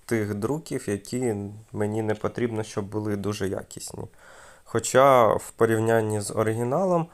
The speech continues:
в принципі, я не відчув різницю за рік. Тобто нема різниці в кольорах,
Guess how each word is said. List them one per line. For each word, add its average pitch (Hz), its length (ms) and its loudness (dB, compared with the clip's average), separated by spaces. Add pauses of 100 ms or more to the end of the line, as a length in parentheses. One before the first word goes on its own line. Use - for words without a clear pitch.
(440)
в - 80 -18
принципі, 123 800 2
я 120 240 4
не 107 300 0
відчув 104 460 -6
різницю 110 720 -2
за 107 300 2
рік. - 320 -8
Тобто 98 640 -2
нема 104 440 4
різниці 101 460 -4
в - 60 -16
кольорах, 123 640 -2